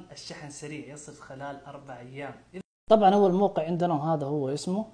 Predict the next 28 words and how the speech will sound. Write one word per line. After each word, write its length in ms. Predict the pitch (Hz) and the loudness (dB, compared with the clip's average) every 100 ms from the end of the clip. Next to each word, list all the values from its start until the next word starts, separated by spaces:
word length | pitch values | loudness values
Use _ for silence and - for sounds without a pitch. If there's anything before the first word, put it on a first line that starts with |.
| _ _ - | _ _ 6
طبعًا 200 | 202 208 | 8 8
هذه 60 | 208 | 6
الصفحة 320 | - 202 175 | 6 6 8
الرئيسية 460 | 165 160 196 165 | 8 6 6 6
للموقع، 460 | 147 147 196 220 214 | 6 6 6 6 4
تقدر 340 | 170 185 185 | 4 4 6
إنك 200 | 180 165 | 6 2
أنت 140 | 208 165 | 2 0
تختار 420 | 160 - 196 160 | 0 8 12 12
من 180 | 156 151 | 10 4
هنا 500 | 180 180 196 196 147 | 4 4 4 2 2
الجزء 340 | 147 185 156 | 6 6 6
اللي 160 | 151 160 | 4 4
أنت 140 | 165 | 2
تحتاجه. 640 | 143 - - 196 220 226 | -4 -6 4 8 8 8
على 140 | 185 180 | 6 4
سبيل 240 | 170 170 | 4 2
المثال 300 | 165 156 175 | 2 4 4
إذا 80 | 156 | 4
تبغى 280 | 151 165 147 | 4 4 6
قطع 300 | 156 170 147 | 6 6 6
الغيار 400 | 127 147 160 147 | 6 8 10 10
السيارة 480 | 135 143 147 156 143 | 6 4 10 10 10
كاملة 400 | - 180 185 175 | 6 4 6 6
اللي 120 | 151 | 6
هي 160 | 165 | 4
أجزاء 320 | 135 120 160 143 | 4 4 4 4
السيارة 640 | - 135 147 185 240 | 0 0 6 8 8